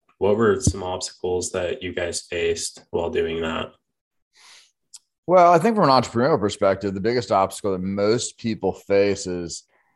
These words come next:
Speaker 2: um, how do I put systems in so that I don't have to be the cog or the bottleneck?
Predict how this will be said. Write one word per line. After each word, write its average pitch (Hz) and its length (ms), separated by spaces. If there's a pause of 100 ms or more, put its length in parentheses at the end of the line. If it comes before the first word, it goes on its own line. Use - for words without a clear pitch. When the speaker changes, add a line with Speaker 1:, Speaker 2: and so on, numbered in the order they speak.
(200)
Speaker 2:
um, 90 220
how 113 120
do 165 80
I 165 60
put 123 180
systems 117 800
in 107 340
so 104 180
that - 60
I 90 160
don't 110 200
have 98 320
to 95 80
be 101 320
the 85 180
cog 90 480
or 90 80
the 85 100
bottleneck? 78 680